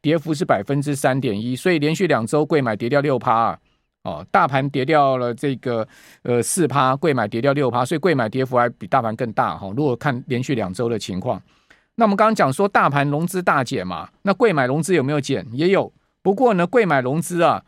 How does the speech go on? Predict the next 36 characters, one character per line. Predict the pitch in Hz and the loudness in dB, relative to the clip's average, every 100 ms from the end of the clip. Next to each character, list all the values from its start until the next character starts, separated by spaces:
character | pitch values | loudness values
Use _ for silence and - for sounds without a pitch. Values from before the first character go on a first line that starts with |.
| _ _ _ _ _ | _ _ _ _ _
哦， | 135 127 | -4 0
没 | 202 | 2
有 | 196 | 2
像 | 208 180 | 2 2
大 | 196 151 | 2 2
盘 | 131 139 | 0 0
啊， | 139 123 113 | 0 0 -2
像 | - 170 | -2 -2
昨 | 143 165 | 0 0
天 | 180 | 0
杀 | 175 202 175 | 0 0 0
了 | 175 | -2
这 | 156 220 | -2 -2
么 | 160 | -2
多 | 143 160 156 | 0 2 2
啊， | 131 | 2
二 | 214 180 | 2 0
点 | 151 147 | 0 -2
五 | 160 170 | -2 -4
percent | 165 120 180 151 | -4 -2 -2 -2
的 | |
一 | 147 | -2
个 | 147 | 0
融 | 135 | -2
资 | 147 170 | -2 -2
余 | 143 | 0
额 | 127 | 0
的 | 135 | 0
减 | 127 120 98 | -2 -4 -4
肥 | 117 104 | -4 -2
啊， | 113 | -2
五 | 120 | -2
十 | - 190 | -4 -4
几 | - 113 | -4 -6
亿 | 185 170 | -2 -2
啊， | 117 78 | -2 -4